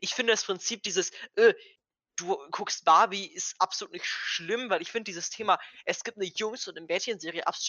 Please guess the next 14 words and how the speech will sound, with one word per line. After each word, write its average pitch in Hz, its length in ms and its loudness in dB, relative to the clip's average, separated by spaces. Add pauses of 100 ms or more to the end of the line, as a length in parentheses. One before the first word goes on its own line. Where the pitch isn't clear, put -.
scheiße. 170 80 -8
Natürlich, 214 300 -2
sie - 100 -16
ist 170 160 -8
eher 165 120 4
auf 170 140 -6
Mädchen 175 260 -6
abgepasst, - 600 -2
weil 147 140 2 (300)
diese 156 140 -6
Sache, 180 280 4
die 156 140 -10
Mädchen 175 400 2 (140)
im 156 160 -10